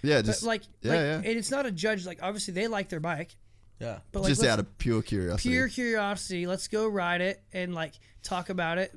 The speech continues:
Speaker 2: Even their, even their practice setup. It doesn't have to be the spit shiny thing. But, like, um, I was down visiting Mike Ward over at the Yamaha development
Speaker 1: Yeah, yeah.
Speaker 2: team,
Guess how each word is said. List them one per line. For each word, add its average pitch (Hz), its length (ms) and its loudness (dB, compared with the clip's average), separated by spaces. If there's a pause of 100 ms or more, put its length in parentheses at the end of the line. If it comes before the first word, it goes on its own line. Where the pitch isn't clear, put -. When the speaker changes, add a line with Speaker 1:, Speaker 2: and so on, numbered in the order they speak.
Speaker 2:
Even 196 240 -2
their, 233 240 -2
even 208 200 -2
their 226 120 0
practice 196 360 -2
setup. 160 280 -4
It 170 40 -6
doesn't 196 180 0
have 208 160 -4
to 196 40 -8
be 202 80 -2
the 185 120 -4
spit - 520 -6
shiny 180 340 -4
thing. 196 220 -2
But, - 100 -8
like, 180 200 -4 (1120)
um, 175 460 -2
I 180 100 -2
was 175 140 0
down 185 260 0
visiting 170 400 -2
Mike 165 240 -4
Ward 180 320 0
over 165 260 -4
at 160 100 -6
the 160 120 -6
Yamaha 165 400 -4
development 104 500 2
Speaker 1:
Yeah, - 60 4
yeah. 233 80 2
Speaker 2:
team, 240 100 -4